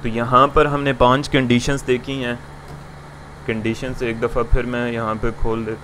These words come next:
ये चीज़ें, ये वाली conditions हम discuss कर रहे हैं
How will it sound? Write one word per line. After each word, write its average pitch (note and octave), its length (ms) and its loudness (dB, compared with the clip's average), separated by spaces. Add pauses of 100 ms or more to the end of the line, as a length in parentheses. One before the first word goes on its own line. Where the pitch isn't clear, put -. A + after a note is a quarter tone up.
(800)
ये A2+ 100 4
चीज़ें, G2+ 320 -10 (240)
ये B2 120 4
वाली A2+ 220 4
conditions G2 600 -8
हम G2 200 -8
discuss G2+ 440 -8
कर - 60 -12
रहे F#2 180 -14
हैं D2+ 60 -16